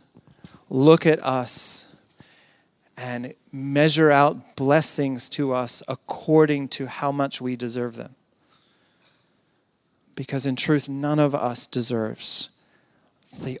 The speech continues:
overflowing abundance of riches that you have made available through the sacrifice and free gift of your Son, Jesus. None of us is worthy. None of us deserves it. And yet,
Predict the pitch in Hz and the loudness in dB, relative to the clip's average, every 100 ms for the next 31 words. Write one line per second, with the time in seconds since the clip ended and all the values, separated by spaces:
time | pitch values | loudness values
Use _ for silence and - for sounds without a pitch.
0 | - 143 151 143 147 - 139 131 123 127 | -4 4 4 4 -2 -6 -8 -8 -10 -12
1 | 123 123 _ 139 139 135 131 - 131 123 | -14 -16 _ -2 -2 -2 -4 -6 -8 -8
2 | 127 127 - 117 110 - - - _ _ | -2 0 -2 -8 -8 -4 -4 -6 _ _
3 | _ _ - 135 131 143 170 165 143 143 | _ _ -4 -2 2 6 6 6 0 -4
4 | 147 139 127 151 143 139 123 - - 160 | -2 -2 2 2 4 2 -2 -4 -4 4
5 | 151 139 131 120 - 147 - 139 143 131 | 6 6 2 0 0 0 -2 -4 -2 -2
6 | - 117 - - 156 147 151 - 131 131 | -4 -6 -10 -2 0 0 -2 -2 -6 -4
7 | - 123 113 123 107 107 104 - - _ | -4 -6 -10 -12 -10 -10 -10 -10 -10 _
8 | _ _ _ _ _ _ _ _ - 156 | _ _ _ _ _ _ _ _ -2 4
9 | 185 147 113 - - - _ - - 139 | 6 4 2 0 -2 -4 _ -18 -6 -6
10 | 127 127 120 117 - - 147 147 165 175 | -2 -4 -4 -10 -14 -12 -4 2 4 4
11 | 156 147 - 135 131 120 110 - - - | 0 -4 -4 -6 -4 -6 -8 -12 -14 -20
12 | _ _ _ _ _ _ 135 131 131 127 | _ _ _ _ _ _ -10 -4 -2 -2
13 | - - | -4 -20